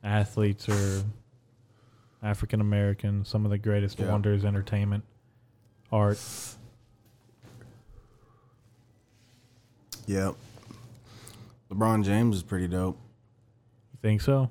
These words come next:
Speaker 2: Mm-hmm.
Speaker 1: I hear LeBron James is a part of the, uh, Jew movement.
Speaker 2: But everybody, uh, everybody loves Lil Durk more, so.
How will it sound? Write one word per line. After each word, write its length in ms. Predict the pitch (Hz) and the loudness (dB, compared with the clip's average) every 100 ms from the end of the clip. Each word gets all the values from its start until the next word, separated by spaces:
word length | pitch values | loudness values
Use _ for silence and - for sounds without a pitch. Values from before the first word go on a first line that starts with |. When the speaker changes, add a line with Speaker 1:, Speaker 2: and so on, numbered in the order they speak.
| - | -4
Speaker 2:
Mm-hmm. 500 | 87 92 90 101 101 98 - _ _ | -4 -2 0 -2 -2 -6 -14 _ _
Speaker 1:
I 140 | 107 113 | 2 6
hear 120 | 135 | 6
LeBron 360 | 123 113 110 107 | 6 4 2 4
James 280 | 110 110 | 2 2
is 140 | 101 101 | 0 -2
a 60 | |
part 240 | 104 107 104 | -2 0 0
of 120 | 101 | 0
the, 220 | 101 98 | -2 -2
uh, 400 | 98 98 98 101 101 | -2 -2 -4 -4 -2
Jew 240 | 107 107 | 2 2
movement. 540 | 104 101 95 101 - - | 2 2 0 -2 -4 -6
Speaker 2:
But 160 | 107 104 | -2 0
everybody, 540 | 101 98 98 95 92 | 0 0 0 -2 -2
uh, 400 | 92 90 85 76 - 87 | -2 -4 -4 -6 -8 -6
everybody 340 | 101 104 104 | -2 0 0
loves 280 | 101 101 101 | 0 0 0
Lil 200 | 104 101 | 0 0
Durk 260 | 101 107 87 | 0 -2 -2
more, 340 | 92 101 95 | -2 -2 -4
so. 400 | - 87 82 | -6 -6 -6